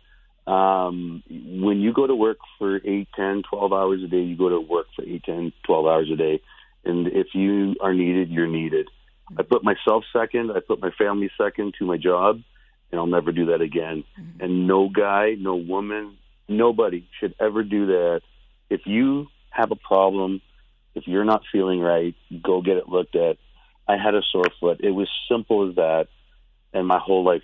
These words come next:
Speaker 1: changed because of a sore foot.
Speaker 2: Mm-hmm.
Speaker 1: Don't take any time <laughs> off to go get it done. Go get it looked at.
Speaker 2: Mm-hmm. And Rue, there was something in James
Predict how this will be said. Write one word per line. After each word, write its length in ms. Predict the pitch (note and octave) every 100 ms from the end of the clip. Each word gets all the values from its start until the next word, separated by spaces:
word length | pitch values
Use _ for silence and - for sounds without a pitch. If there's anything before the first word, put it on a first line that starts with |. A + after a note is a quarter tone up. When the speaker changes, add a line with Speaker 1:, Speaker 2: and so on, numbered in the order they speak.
| -
Speaker 1:
changed 280 | D#2 D2+ - -
because 300 | F2 F2 D2+
of 80 |
a 60 | D#2+ -
sore 220 | D#2+ D#2+ -
foot. 180 | - D2+ - _ _
Speaker 2:
Mm-hmm. 200 | F#2+ E2
Speaker 1:
Don't 360 | F#2 A2 A2 -
take 320 | - G#2+ G2+ - - _ - _ _ _ _ _ _ _ _ -
any 260 | A#2 B2
time 320 | A#2 A#2 G#2+ G2
<laughs> 0 |
off 500 | - - - A2+ G#2 -
to 80 | -
go 220 | F#2 G2+
get 240 | G#2+ G2+ F2+
it 120 | F2
done. 260 | F2+ E2 D#2 -
Go 140 | G2
get 140 | A#2
it 120 | G#2+ F#2
looked 240 | F2 -
at. 180 | D2+ C#2+ _ _ _ _ -
Speaker 2:
Mm-hmm. 220 | D#3 D#3+ D#3+ _ _ _ - - - _ -
And 260 | G3+ G3+
Rue, 460 | G3+ C#4 C#4+ F#3 - _
there 180 | - G#3+
was 120 | A3
something 600 | A3 C4 C#4 C4+ B3 A3
in 280 | - G#3 F#3+
James 520 | F3 F#3 F#3 F#3 F3+